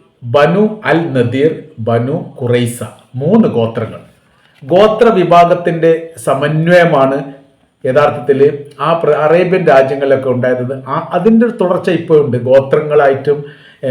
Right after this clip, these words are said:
വിഭാഗങ്ങളായിട്ടും യഥാർത്ഥത്തിൽ, ഏ, ഏ, അറേബ്യൻ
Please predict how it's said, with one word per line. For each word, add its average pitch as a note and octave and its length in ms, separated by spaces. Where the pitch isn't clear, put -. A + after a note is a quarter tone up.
വിഭാഗങ്ങളായിട്ടും D3 1000
യഥാർത്ഥത്തിൽ, C3 560
ഏ, - 880
ഏ, C3 540
അറേബ്യൻ E3+ 400